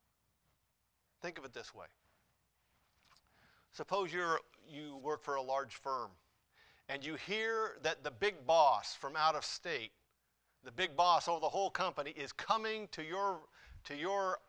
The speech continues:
town, to your office to do an inspection. And so your manager over your office says, "Hey, this is what we've got to get done before the big boss comes."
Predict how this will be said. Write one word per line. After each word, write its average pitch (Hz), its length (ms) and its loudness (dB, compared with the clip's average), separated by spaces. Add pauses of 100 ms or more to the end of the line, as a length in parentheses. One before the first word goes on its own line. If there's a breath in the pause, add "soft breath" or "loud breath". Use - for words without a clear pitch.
(360)
town, 175 380 6
to - 100 -6
your 160 260 0
office 165 520 6 (220 soft breath)
to 143 100 -6
do 165 180 0
an 151 80 2
inspection. 143 600 0 (1300 soft breath)
And 156 100 2
so 185 160 2
your 214 320 2
manager 214 520 2
over 180 180 -2
your 202 200 4
office 180 320 6
says, 190 380 6
"Hey, 190 380 4
this 202 180 2
is 160 100 -4
what 180 160 -2
we've 175 140 -6
got 196 140 8
to 185 80 4
get 175 180 -2
done 196 180 6
before 180 300 -4
the 180 60 -2
big 190 280 0
boss 180 280 6
comes." 143 500 -2